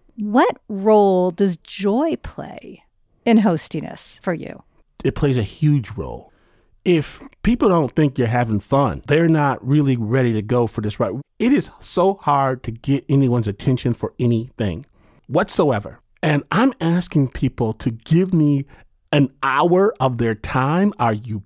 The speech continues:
Speaker 2: kidding me? And I might tell you a dark story along the way. <laughs> That's,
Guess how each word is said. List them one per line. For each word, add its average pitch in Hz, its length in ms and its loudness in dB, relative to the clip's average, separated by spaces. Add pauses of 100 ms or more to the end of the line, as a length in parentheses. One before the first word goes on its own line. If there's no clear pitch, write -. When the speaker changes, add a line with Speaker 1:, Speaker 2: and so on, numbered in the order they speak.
Speaker 2:
kidding 220 400 4
me? 294 260 4 (320)
And 151 140 2
I 151 80 2
might 160 540 2
tell 180 260 4
you 170 320 2
a - 100 0
dark 127 520 0
story 156 540 0
along 131 420 2
the 113 80 -2
way. 123 460 -4 (1400)
<laughs> - 760 -2
That's, 165 260 0